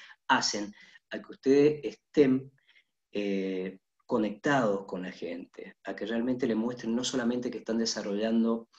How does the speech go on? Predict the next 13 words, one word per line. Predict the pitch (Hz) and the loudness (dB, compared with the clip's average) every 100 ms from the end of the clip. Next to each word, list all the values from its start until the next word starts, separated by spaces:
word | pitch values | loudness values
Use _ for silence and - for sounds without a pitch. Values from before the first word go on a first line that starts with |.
| - - _ - | -20 -20 _ -2
un | 139 135 | 0 0
producto | 120 117 98 - - 85 92 | 2 4 4 0 -8 -8 -10
desde | - 92 | -8 -6
el | 92 | -6
punto | - 107 107 101 | -4 -4 -2 -2
de | 104 | -4
vista | - 101 | -4 -4
visual, | 101 101 165 170 165 - _ _ | -2 6 8 8 4 -6 _ _
desde | 101 95 | -4 -4
el | 95 | -4
punto | 95 110 113 113 | -4 -4 -2 -2
de | 101 | -2
vista | 104 117 - - 110 101 | -2 -4 -6 -4 -4 -4